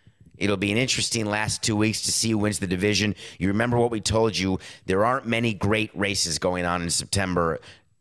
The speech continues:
that are team-based. A lot of individual races with Pujols and Judge, Triple Crown for Judge and for Goldschmidt. All of that is right. But the playoff series, the playoff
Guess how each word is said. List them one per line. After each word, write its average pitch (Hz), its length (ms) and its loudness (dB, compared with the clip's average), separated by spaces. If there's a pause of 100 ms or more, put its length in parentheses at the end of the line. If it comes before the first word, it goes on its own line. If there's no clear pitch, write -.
(120)
that 95 120 0
are 80 100 -2
team-based. 85 800 0
A - 40 -14
lot 110 200 0
of 107 120 -2
individual 104 480 0
races 101 400 0
with 80 160 -4
Pujols 104 420 2
and 82 140 -4
Judge, 101 420 0 (220)
Triple - 300 -2
Crown 107 440 0
for 92 300 -2
Judge 101 420 0
and 90 100 -2
for 76 120 -8
Goldschmidt. 104 600 0 (300)
All 120 240 4
of 104 80 -2
that 95 180 2
is 80 160 0
right. 95 360 2 (400)
But - 100 -2
the - 80 -4
playoff 135 580 2
series, 104 500 0
the - 140 -6
playoff 120 540 0